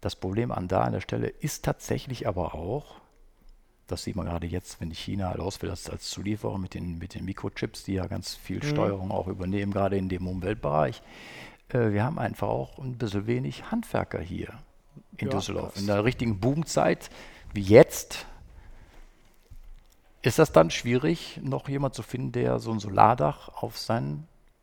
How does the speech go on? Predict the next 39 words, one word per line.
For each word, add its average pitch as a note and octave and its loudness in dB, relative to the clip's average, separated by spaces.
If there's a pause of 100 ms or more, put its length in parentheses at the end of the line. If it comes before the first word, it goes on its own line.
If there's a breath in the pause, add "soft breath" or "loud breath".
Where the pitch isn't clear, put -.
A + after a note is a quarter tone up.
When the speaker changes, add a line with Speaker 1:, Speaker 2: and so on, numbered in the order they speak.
(160)
Speaker 1:
Haus B2 6
packt. - -2 (260)
So, G2 -6
oder - -4
in C3 -2
die D3 -2
Stadt - 8
rum. - -10 (460 loud breath)
Denn F#2+ 4
der F#2 2
Bedarf G2 8
im A2 -4
Augenblick A2+ 0
gerade G#2+ 0
bei G2 -2
den F#2+ -4
explodierenden F#2+ -6
Preisen G2 -4
natürlich G2 -6
riesengroß. G#2+ -4
Speaker 2:
Mhm. D3+ -4 (480 soft breath)
Speaker 1:
So, - -10
das - 0
heißt G#2+ 6
also, G2 0
dann G#2 2
müssen A#2+ -2
wir G#2+ 0 (100)
eben A#2 -4 (360)
über A2 0
ganz A#2+ 0
viele C3+ 0 (380 loud breath)
flankierende G#2+ -4
Maßnahmen G#2+ 0
wie F2+ -8
die D#2+ -6
Handwerkerhöfe F2+ -6
zum E2+ -10
Beispiel F#2+ -10